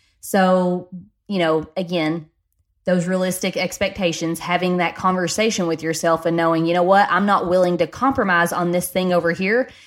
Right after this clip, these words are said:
So I'm going to understand that my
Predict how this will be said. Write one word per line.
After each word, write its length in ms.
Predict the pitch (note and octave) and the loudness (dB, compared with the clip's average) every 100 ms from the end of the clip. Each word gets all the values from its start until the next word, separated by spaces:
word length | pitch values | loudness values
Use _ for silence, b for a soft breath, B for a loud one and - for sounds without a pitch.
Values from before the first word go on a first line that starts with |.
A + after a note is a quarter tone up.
| B B | B B
So 300 | - F#3 F3+ | 4 6 6
I'm 320 | F#3+ A3 A3 | 6 6 4
going 260 | G3+ G3 F#3+ | 2 0 0
to 200 | G3 F3+ | -2 -2
understand 760 | F3+ F3+ E3+ - F#3+ F3+ F3 | 0 0 -2 -2 -2 0 -2
that 460 | D#3+ D#3+ D#3+ E3 - _ _ _ _ - | 0 0 2 -2 -8 _ _ _ _ -8
my 400 | F3 E3+ F#3+ | 0 4 4